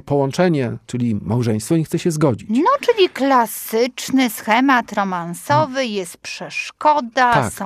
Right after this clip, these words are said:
Speaker 1: ale,
Speaker 2: pułapki.
Speaker 1: ale wiesz, dlaczego jest ta przeszkoda? I to jest bardzo ciekawe.
Speaker 2: Tak.
Speaker 1: Ponieważ kiedyś matka tej Zosi też się kochała w pewnym panu i jej nie pozwolono wyjść za mąż. I ona teraz z tej
Speaker 2: Przekazuje pokoleniową traumę.
Speaker 1: Tak jest.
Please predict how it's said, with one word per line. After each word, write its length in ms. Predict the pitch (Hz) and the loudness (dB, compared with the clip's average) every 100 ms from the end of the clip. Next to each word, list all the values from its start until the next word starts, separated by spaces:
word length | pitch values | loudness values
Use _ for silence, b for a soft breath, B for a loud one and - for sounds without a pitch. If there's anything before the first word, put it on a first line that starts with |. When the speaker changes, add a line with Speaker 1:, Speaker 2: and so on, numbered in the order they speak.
| 175 | 0
Speaker 1:
ale, 260 | 156 160 | 2 4
Speaker 2:
pułapki. 540 | 160 202 233 - - 98 | 4 2 -2 -10 -12 -2
Speaker 1:
ale 180 | 151 135 | 0 2
wiesz, 140 | 123 | 0
dlaczego 320 | 123 123 113 | -2 -2 -4
jest 120 | 101 - | -4 -8
ta 100 | 104 | -10
przeszkoda? 440 | - - 131 143 | -12 -6 -4 -2
I 40 | |
to 100 | 120 | -2
jest 140 | 190 131 | -2 -2
bardzo 260 | 104 107 | -4 -6
ciekawe. 340 | 104 - - 98 _ | -10 -12 -12 -16 _
Speaker 2:
Tak. 240 | 208 190 - b b b _ _ _ | -12 -12 -14 b b b _ _ _
Speaker 1:
Ponieważ 540 | - 131 135 127 - - _ | -4 -2 0 -2 -6 -12 _
kiedyś 500 | - 175 147 - - _ _ | -2 0 0 -4 -14 _ _
matka 420 | 117 165 175 - | -2 -2 -2 -10
tej 180 | 107 98 | -8 -8
Zosi 400 | 107 90 - 143 - _ - | -8 -12 -10 -12 -12 _ -6
też 180 | 185 - | -6 -4
się 160 | - | -6
kochała 400 | - - 95 95 | -8 -8 -6 -6
w 100 | - | -8
pewnym 320 | - 95 104 110 | -10 -8 -8 -8
panu 320 | 80 80 113 - | -8 -8 -10 -4
i 60 | 143 | 0
jej 120 | 156 | 2
nie 140 | 156 | 0
pozwolono 600 | 151 143 135 160 185 127 | -2 -4 0 0 2 0
wyjść 240 | 120 110 107 | -2 -4 -4
za 180 | 95 | -6
mąż. 380 | 92 - 143 - _ _ _ | -6 -8 -12 -16 _ _ _
I 100 | - | -8
ona 260 | - 185 165 | 0 0 0
teraz 680 | - 180 147 120 135 - - B B B B | 2 2 4 0 -2 -12 -18 B B B B
z 120 | - | -4
tej 100 | 262 | 0
Speaker 2:
Przekazuje 440 | 254 247 240 302 320 | 2 2 0 -4 -2
pokoleniową 560 | 247 233 226 247 254 | -2 -2 0 0 0
traumę. 360 | 233 202 180 190 | 0 -2 -2 -2
Speaker 1:
Tak 220 | 190 - | -2 -2
jest. 260 | 123 - | -6 -10